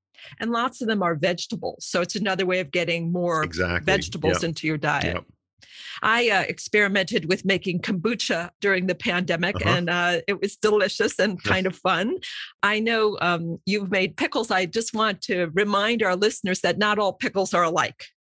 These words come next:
Speaker 2: <laughs> Well, first of all, uh, some pickles are alive and have organisms growing in them, and those are the ones you find in refrigerated sections of supermarkets.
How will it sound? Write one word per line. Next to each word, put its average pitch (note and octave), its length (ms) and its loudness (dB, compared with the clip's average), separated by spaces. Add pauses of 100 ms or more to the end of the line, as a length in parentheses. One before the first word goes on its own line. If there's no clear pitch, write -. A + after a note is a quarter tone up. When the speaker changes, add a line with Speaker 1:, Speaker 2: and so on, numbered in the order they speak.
(460)
Speaker 2:
<laughs> - 800 2
Well, C#3 140 8
first F#3+ 320 4
of A#2+ 80 6
all, A#2 440 6 (380)
uh, A2 200 2
some E3+ 320 4
pickles A#2+ 360 6
are G#2 100 8
alive G2 760 2
and F#2+ 240 4
have F#2+ 500 2
organisms F2+ 680 4
growing G2+ 440 2
in D#2+ 120 -2
them, E2 140 0
and F#2+ 140 4
those A#2+ 180 4
are A#2 60 -4
the A2 120 2
ones G2+ 300 0
you F#2+ 120 0
find F#2 480 0
in E2+ 360 -4 (140)
refrigerated E2+ 440 0
sections E2+ 600 -2 (400)
of E2 200 -2
supermarkets. E2 800 -2